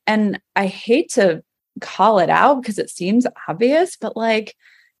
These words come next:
be a nice person and get to know your team. Like, ask them how they're doing outside of work. It can be really hard to small talk when you're virtual, but it's so important. And part of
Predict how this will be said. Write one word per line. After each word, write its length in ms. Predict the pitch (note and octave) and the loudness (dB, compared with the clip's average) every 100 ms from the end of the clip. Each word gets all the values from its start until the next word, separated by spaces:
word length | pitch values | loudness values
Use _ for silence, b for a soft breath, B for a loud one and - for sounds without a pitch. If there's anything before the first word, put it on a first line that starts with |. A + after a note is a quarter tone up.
| _ | _
be 100 | B3+ | -2
a 60 | D#4 | 0
nice 240 | G4+ F#4+ | 0 -4
person 400 | - F#3+ G3 D4 | 0 0 2 4
and 120 | D#4 | 4
get 160 | B3 - | 4 2
to 100 | B3+ | 0
know 120 | G3+ | 0
your 200 | F#3 G3 | 0 -2
team. 680 | D#3 - D#3+ E3 A3 F4 G4 - - | -4 -4 -2 2 2 2 -2 -12 -10
Like, 280 | - G#3+ G#3 - | -2 -2 -2 0
ask 280 | G3+ D4 | 0 0
them 140 | - F4+ | 2 2
how 200 | D4 D4+ | 2 2
they're 160 | A#3 | 2
doing 420 | F#3+ F3 E3+ A3+ B3 | 2 -2 -2 0 2
outside 380 | F#3+ - F#3 | 0 -4 -8
of 120 | E3 - | -8 -4
work. 300 | D#3+ E3 A#3+ | 0 2 2
It 60 | C#4+ | 0
can 160 | E4+ F#4+ | 0 2
be 140 | G#4 | 4
really 320 | G#3 F#3 G#3+ | 4 2 0
hard 380 | G3 F3+ E3+ G#3+ | -2 0 2 0
to 100 | A3+ | -4
small 460 | G3 - E3 D#3 F3+ | -10 -8 -2 0 0
talk 560 | - G#3+ A3+ C4+ C#4+ - | 0 2 2 0 -4 -10
when 240 | F#3+ F#3 | -4 -2
you're 380 | F3 E3 D#3+ D#3 - _ - | 0 2 2 0 -8 _ -6
virtual, 800 | D#3+ D3 - A3 A3 B3 D#4 D4+ B B B | -2 -2 -2 0 2 2 0 -6 B B B
but 100 | A#3 | 0
it's 180 | A#3+ - | 0 -2
so 320 | - G#3+ A#3 | 0 4 6
important. 840 | A#3+ G3 - F3 F3+ - D#3+ D#3 - B B B - | 4 0 -2 0 0 -2 -4 -4 -8 B B B -2
And 200 | G3+ G3+ | 2 2
part 420 | - G#3 G#3 A#3+ | 0 2 4 4
of 300 | - A3 G3+ | 4 4 2